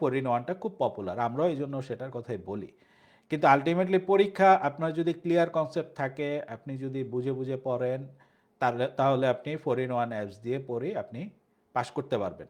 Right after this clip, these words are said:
এবং যারা পাস করছে, শুধু একটা অ্যাপসই যথেষ্ট, আপনাকে ওই অন্য কোনো কিছু করতে হবে না। So, কমন পড়ে কি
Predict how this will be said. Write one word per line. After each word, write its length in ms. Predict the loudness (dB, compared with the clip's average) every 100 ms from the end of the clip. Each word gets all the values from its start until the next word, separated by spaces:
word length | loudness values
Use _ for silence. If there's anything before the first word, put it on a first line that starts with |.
| _ _
এবং 240 | -8 -6 0
যারা 200 | 0 2
পাস 260 | 4 2
করছে, 280 | 0 -2 -2
শুধু 200 | 0 4
একটা 240 | 6 6
অ্যাপসই 280 | 4 4 0
যথেষ্ট, 420 | -4 -4 -4 -10
আপনাকে 480 | -8 -6 -6 -4 -2
ওই 380 | -2 -4 -4 -6
অন্য 280 | -6 -8 -6
কোনো 200 | -8 -8
কিছু 240 | -10 -10
করতে 300 | -10 -6 0
হবে 220 | 0 0
না। 100 | -6 -18 _ _ _ _ -8
So, 80 | 0
কমন 360 | 4 6 6
পড়ে 340 | 4 4 4 4
কি 140 | 0